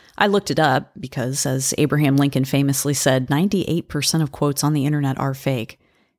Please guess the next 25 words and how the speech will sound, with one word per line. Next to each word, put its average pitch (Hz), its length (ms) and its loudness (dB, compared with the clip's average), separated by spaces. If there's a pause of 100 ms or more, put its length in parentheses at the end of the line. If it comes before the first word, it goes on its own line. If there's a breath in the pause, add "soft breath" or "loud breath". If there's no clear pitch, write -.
(120)
And 220 280 4
it 302 120 4
is, 214 260 2
in 254 120 4
fact, 190 380 0
a 220 100 0
lovely 180 480 2
paraphrase 143 680 -2
of 165 140 -2
Esther 143 340 0
four 135 260 -8
fourteen. - 640 -10 (600 loud breath)
The 151 140 4
actual 143 340 0
translation 143 640 0
from 143 200 -2
the 139 100 2
N 160 160 2
L 143 100 0
V 135 200 -2
might 139 300 0
be 135 180 -4
even 135 200 -4
better, 135 240 -4
though. 135 300 -2